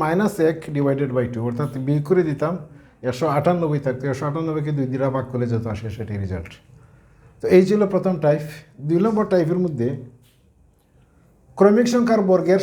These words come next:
সমষ্টি যদি দেওয়া থাকে, তাহলে বর্গের অন্তর চাইতে পারে। তো সমষ্টি, বর্গের অন্তর সমান সমান সূত্রটা হচ্ছে সমষ্টি root over সমষ্টি into two, সমষ্টি যোগ টু into গুণফল।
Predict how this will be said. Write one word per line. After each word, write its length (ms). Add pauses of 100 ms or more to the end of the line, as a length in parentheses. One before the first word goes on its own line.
সমষ্টি 360 (120)
যদি 220
দেওয়া 220
থাকে, 220 (1040)
তাহলে 240 (120)
বর্গের 380
অন্তর 260
চাইতে 300
পারে। 180 (720)
তো 40 (140)
সমষ্টি, 480 (320)
বর্গের 340
অন্তর 280
সমান 280
সমান 280
সূত্রটা 420
হচ্ছে 220 (220)
সমষ্টি 500 (440)
root 180
over 180 (100)
সমষ্টি 400
into 180 (120)
two, 160 (920)
সমষ্টি 460 (140)
যোগ 140 (100)
টু 60 (120)
into 240
গুণফল। 320